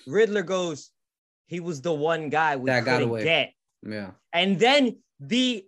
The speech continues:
Speaker 1: the
Speaker 2: Relief.
Speaker 1: jubilation
Speaker 2: The relie-, yeah.
Speaker 1: that comes when he looks at him back like, "Oh shit, I'm
Speaker 2: Mm-hmm.
Speaker 1: safe." All through his eyes. That whole emotion,
Speaker 2: Yeah.
Speaker 1: the emotion roller coaster that happened there in those five minutes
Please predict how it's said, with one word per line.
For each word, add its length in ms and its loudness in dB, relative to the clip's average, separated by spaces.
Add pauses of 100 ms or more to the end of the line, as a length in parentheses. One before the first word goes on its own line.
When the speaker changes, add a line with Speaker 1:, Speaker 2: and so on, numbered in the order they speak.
(180)
Speaker 1:
the 160 0
Speaker 2:
Relief. 220 -2
Speaker 1:
jubilation 1120 4
Speaker 2:
The 40 4
relie-, 280 2
yeah. 300 0
Speaker 1:
that 240 -4
comes 380 -6
when 160 -4
he 180 -6
looks 380 -4
at 160 -4
him 140 -10
back 340 -4
like, 240 -6 (720)
"Oh 260 -4
shit, 840 -8
I'm 160 0
Speaker 2:
Mm-hmm. 100 -6
Speaker 1:
safe." 460 -6 (760)
All 360 6
through 240 2
his 160 4
eyes. 500 0 (480)
That 260 0
whole 320 4
emotion, 600 -4
Speaker 2:
Yeah. 260 0 (200)
Speaker 1:
the 140 -2
emotion 420 0
roller 200 2
coaster 220 -4
that 80 -8
happened 360 -4
there 100 -8
in 60 -10
those 260 -8 (140)
five 320 2
minutes 480 -8